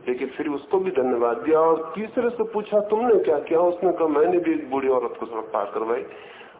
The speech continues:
वो बहुत हैरान हुआ, उसने कहा, "क्या तीन बूढ़ी औरतें तुम्हें पार करवाने को मिल गई?" उन तीनों ने कहा, "तीन कहाँ, एक ही बूढ़ी औरत थी।" तो वो बहुत हैरान हुआ कि तुमको तीन को उसे पार करवाना पड़ा। उन तीनों ने कहा, "वो पार होने नहीं चाहती थी, बड़ी मुश्किल से पार करवाना।"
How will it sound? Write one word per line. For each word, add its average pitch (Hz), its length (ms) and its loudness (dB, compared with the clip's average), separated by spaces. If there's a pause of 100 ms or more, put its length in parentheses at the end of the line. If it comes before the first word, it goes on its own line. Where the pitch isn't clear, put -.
(120)
वो 175 60 -2
बहुत 156 340 2
हैरान 120 340 0
हुआ, 151 200 2
उसने 170 280 0
कहा, 156 160 0
"क्या 147 200 0
तीन 151 440 -4
बूढ़ी 127 320 -4
औरतें 123 400 -2
तुम्हें 117 260 -4
पार 107 220 -2
करवाने 113 460 -4
को 110 120 -4
मिल 110 200 -4
गई?" 120 140 -6 (440)
उन 151 140 4
तीनों 180 360 2
ने 202 100 4
कहा, 185 160 4
"तीन 208 360 -2
कहाँ, 208 260 2
एक 160 320 4
ही 220 100 -4
बूढ़ी 208 300 0
औरत 202 360 2
थी।" - 360 -20 (1200)
तो 208 80 -2
वो 262 80 2
बहुत 175 360 4
हैरान 190 340 4
हुआ 226 340 6
कि 277 80 0
तुमको 247 400 2
तीन 247 440 -2
को 302 160 4
उसे 240 180 4
पार 170 300 4
करवाना 151 440 4
पड़ा। 160 240 4
उन 233 220 6
तीनों 220 360 4
ने 262 100 6
कहा, 262 140 6
"वो 240 220 6
पार 214 280 4
होने 180 280 6
नहीं 262 220 0
चाहती 262 340 2
थी, 262 140 -4
बड़ी 214 240 2
मुश्किल 226 400 2
से 240 80 -2
पार - 220 2
करवाना।" 220 480 -6